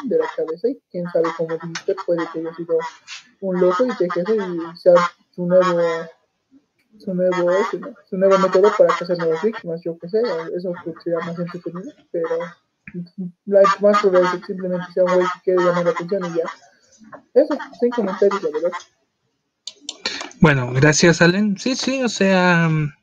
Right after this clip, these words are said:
Speaker 2: si lo comparamos, no es nada, nada de lo com-, mm, tan co-, eh, tan raro a comparación a otros temas que hemos visto,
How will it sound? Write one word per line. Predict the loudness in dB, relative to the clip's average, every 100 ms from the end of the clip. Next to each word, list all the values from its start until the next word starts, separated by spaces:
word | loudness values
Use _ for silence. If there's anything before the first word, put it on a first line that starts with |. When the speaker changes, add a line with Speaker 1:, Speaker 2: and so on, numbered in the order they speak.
| _ _ -20 -20 _ -20 _
Speaker 2:
si | 0
lo | 2 4
comparamos, | 2 2 2 4 4 4
no | 4
es | 2
nada, | 2 2 2 2 2 0 -2
nada | 2 4 6
de | 4
lo | 2
com-, | 0 -2 -2 -2 -2 -2 -6 -8
mm, | -4
tan | -2 -2
co-, | -2
eh, | 0 0
tan | 0 0 2
raro | 2 2 0
a | 0
comparación | -2 0 0 0 0
a |
otros | 0 -2 -2
temas | -2 0
que | -2
hemos | -2 -2
visto, | -6 -8 -12 -14